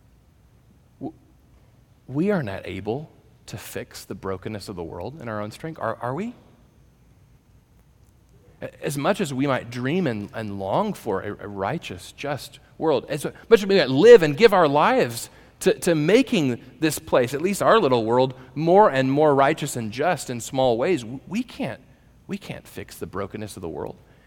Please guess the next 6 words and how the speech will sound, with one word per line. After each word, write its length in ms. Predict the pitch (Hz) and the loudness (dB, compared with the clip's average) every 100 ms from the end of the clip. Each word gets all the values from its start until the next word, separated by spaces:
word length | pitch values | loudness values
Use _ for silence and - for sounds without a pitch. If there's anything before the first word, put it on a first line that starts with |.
| _ _ _ _ _ _ _ _ _ _ _ _ | _ _ _ _ _ _ _ _ _ _ _ _
If 60 | 147 | -4
anything, 260 | 226 156 | -2 0
we've 160 | 147 214 | -2 -4
contributed 600 | 117 - 240 302 - - | -8 -8 -4 -4 -6 -12
to 100 | - | -16
it. 160 | - | -16